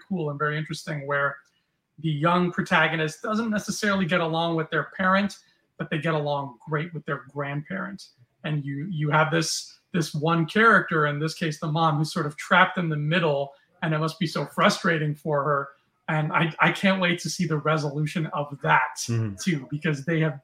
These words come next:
Speaker 1: kept that consistently fun and interesting.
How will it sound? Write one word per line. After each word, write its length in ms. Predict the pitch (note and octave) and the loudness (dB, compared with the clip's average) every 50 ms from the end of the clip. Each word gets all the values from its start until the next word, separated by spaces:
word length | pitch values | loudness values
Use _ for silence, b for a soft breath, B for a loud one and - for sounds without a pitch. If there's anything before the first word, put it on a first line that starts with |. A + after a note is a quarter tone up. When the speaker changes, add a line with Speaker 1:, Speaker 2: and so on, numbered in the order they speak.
| _ _ _ _ - D#3+ - | _ _ _ _ -12 -12 -10
Speaker 1:
kept 380 | - - G#3 G3+ G3+ - - D3 | -4 2 4 4 4 2 0 2
that 260 | F#3 E3+ E3+ F3+ - - | 4 6 6 4 2 0
consistently 840 | F#3 D#3+ D3 - - D#3+ D3+ - - F#3 F3+ F3+ E3+ D#3+ D3+ C#3+ - - _ - | -4 -4 -4 -2 -6 -6 -6 -4 -4 -4 -4 -4 -4 -4 -4 -4 -6 -10 _ -4
fun 200 | E3 D3 C#3+ C#3+ | -2 -2 -2 -4
and 120 | C#3 C3+ | -6 -8
interesting. 560 | C3+ C#3 - - D#3+ D3+ - - F3+ F3+ - | -8 -10 -10 -12 -12 -12 -10 -10 -10 -10 -10